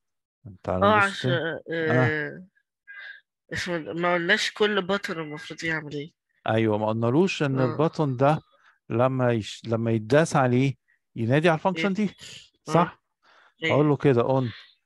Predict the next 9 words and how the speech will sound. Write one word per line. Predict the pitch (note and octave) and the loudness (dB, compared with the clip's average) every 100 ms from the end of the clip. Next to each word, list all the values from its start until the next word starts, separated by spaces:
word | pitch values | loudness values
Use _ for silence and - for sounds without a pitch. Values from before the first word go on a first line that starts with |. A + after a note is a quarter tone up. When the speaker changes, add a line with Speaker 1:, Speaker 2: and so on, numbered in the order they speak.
| _ _ _ | _ _ _
Speaker 1:
click | B2 D#3+ _ - - C3 _ _ _ _ _ _ - | -2 -2 _ -8 -8 -10 _ _ _ _ _ _ -6
equals، | B2 - D#3+ F#3+ - - _ _ _ _ _ _ _ _ _ _ _ _ _ _ | -6 0 0 0 -8 -20 _ _ _ _ _ _ _ _ _ _ _ _ _ _
أفتح | - - - - G2+ | -10 -10 -8 -10 -12
كده | - B2+ D#3+ F#3+ _ _ _ _ | -4 0 2 0 _ _ _ _
وأقول | - A#2+ | -6 -4
له | A#2 A2+ | -2 0
إيه؟ | A2+ A#2 A#2 _ _ - A2+ G#2 | 2 2 0 _ _ -6 -2 -2
add. | _ - - _ _ _ _ _ _ _ _ _ _ _ _ _ _ _ _ _ _ _ | _ -20 -20 _ _ _ _ _ _ _ _ _ _ _ _ _ _ _ _ _ _ _
تمام؟ | G#2+ B2+ F3+ | -2 0 0